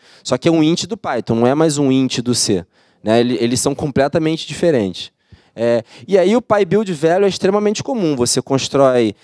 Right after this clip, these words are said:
é, tuplas, dicionários, é, unicodes, floats, todos os tipos básicos de built-ins você também constrói com essa função. É,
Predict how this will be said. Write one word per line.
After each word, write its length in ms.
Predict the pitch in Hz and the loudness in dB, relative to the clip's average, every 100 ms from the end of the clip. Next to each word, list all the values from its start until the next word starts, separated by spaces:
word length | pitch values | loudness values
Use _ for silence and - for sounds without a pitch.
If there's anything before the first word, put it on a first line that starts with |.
| _ | _
é, 140 | 123 131 | -6 -6
tuplas, 580 | _ 156 190 185 135 | _ 2 2 2 2
dicionários, 1040 | 123 123 - 123 123 143 170 165 135 117 123 | 4 2 0 -2 -2 0 2 2 2 2 2
é, 380 | 117 110 104 | 2 2 0
unicodes, 1160 | 107 139 143 - 127 151 170 156 113 107 - - - - - | 0 0 -2 0 2 4 4 2 0 -4 -4 -12 -16 -20 -16
floats, 760 | - - 131 160 165 - - | -10 0 2 4 2 -2 -8
todos 240 | - 196 202 | -2 -2 -2
os 100 | - | -4
tipos 320 | 180 165 131 | -4 -4 -4
básicos 460 | 131 139 147 143 | -2 -2 -4 -10
de 60 | 123 | -6
built-ins 640 | 127 135 - 127 143 - - _ _ - | -4 -4 -4 -6 -6 -10 -16 _ _ -12
você 200 | 113 131 | -6 -4
também 240 | 135 139 | -2 -2
constrói 400 | 147 139 139 135 | -2 -4 0 0
com 120 | 139 | 0
essa 160 | - 135 | -6 -6
função. 440 | 160 156 95 85 - _ _ _ _ _ _ _ - _ _ _ _ | -6 -6 -6 -8 -14 _ _ _ _ _ _ _ -20 _ _ _ _
É, 400 | 98 104 104 | -4 -2 -2